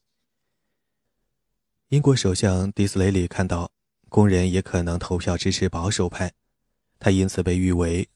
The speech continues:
在大理石中看出了天使形状的雕刻家。回头看去，这并不奇怪。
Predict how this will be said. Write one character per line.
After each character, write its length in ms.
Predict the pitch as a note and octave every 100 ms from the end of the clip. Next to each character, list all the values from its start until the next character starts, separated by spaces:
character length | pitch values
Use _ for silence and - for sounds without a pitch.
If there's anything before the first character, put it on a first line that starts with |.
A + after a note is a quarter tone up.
| _
在 160 | - F#2
大 160 | G2+
理 140 | F2+ F2+
石 200 | - F2
中 260 | G2+ G#2
看 220 | G#2+ F#2+
出 200 | F2+ F#2+
了 160 | F2 E2+
天 260 | - G#2+ A#2
使 220 | - E2+
形 180 | F#2+ F2+
状 180 | F#2+
的 140 | E2+ E2
雕 180 | G2 A2
刻 220 | - F#2
家。 220 | F#2 F2+ _ _ _ _ _ _ _ _ _ _ _ _ _ _ _ _
回 160 | - C3+
头 160 | B2
看 180 | B2+ G#2
去， 240 | F#2+ F2+ F2
这 120 | F#2+
并 180 | B2+ F2+
不 80 |
奇 180 | - F2
怪。 220 | F2+ F2